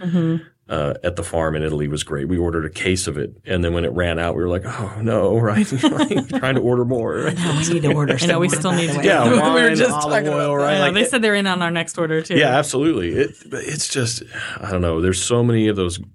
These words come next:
Speaker 2: great experiences everywhere, right? It, Scotland, like eating haggis and drinking, you know,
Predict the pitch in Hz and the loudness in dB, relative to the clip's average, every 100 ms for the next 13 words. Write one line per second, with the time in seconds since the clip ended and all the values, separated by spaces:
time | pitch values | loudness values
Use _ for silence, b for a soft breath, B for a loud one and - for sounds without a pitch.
0 | 98 92 98 92 - 101 123 98 - 87 | -8 0 0 0 -4 -2 0 0 -2 -2
1 | 87 - - - 156 107 65 50 - _ | -2 -6 -6 -2 2 0 0 -6 -10 _
2 | _ - 82 101 - - - - - 123 | _ -6 -2 -2 -2 -8 -6 -6 -4 -6
3 | 78 76 82 - 98 92 85 107 - - | -6 -8 -8 -4 -4 -2 0 -2 -2 -8
4 | - 71 78 78 - 78 80 80 B B | -6 -6 -4 -4 -2 -2 -2 -4 B B
5 | B B B 82 78 76 78 | B B B -4 -2 0 -2